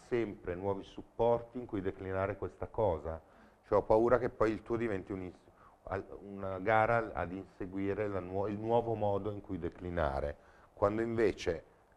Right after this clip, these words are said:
se tu restringi il campo e, eh, per un po' ossessivamente applichi quell'idea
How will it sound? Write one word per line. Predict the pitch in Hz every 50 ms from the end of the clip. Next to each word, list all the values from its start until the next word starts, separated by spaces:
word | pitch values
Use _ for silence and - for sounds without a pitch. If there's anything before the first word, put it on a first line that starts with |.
| _ _ _ _ _ _
se | - - 104 - -
tu | - 120 110 110 104 - -
restringi | 104 104 101 - - - 120 120 110 104
il | 113 107 -
campo | - 127 120 120 120 120 107 - - 131 131 135 143 139 - - - - _ _ _ _ _ _ _ _ _ _ _ _ _ _ _ _ _ _ _ _ _ _
e, | - 82 101 98 95 - -
eh, | 90 90 87 85 82 80 80 80 76 - -
per | - 104 104 101
un | 104 107 107 101 -
po' | - - 127 117 104
ossessivamente | 95 - - - 98 - - - - 101 90 98 95 95 101 101 101 98 92 - - 98
applichi | 87 87 90 - - - - 82 - - -
quell'idea | - - 90 85 82 87 82 85 90 87 85 80 78 -